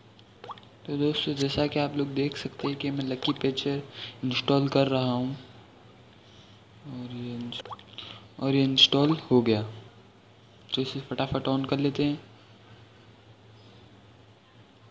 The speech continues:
तो friends, आज जो हम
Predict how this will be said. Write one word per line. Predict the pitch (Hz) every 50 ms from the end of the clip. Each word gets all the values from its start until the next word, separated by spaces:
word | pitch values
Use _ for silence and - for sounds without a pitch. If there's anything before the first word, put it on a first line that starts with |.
| - - - - - - - - _ - - - - - - - - - - - - - - - - - - - - - - - -
तो | 147 139
friends, | 143 - 147 143 147 151 147 - - - - -
आज | 127 139 147 143
जो | 139 - 165 156
हम | 151 151 151 147 151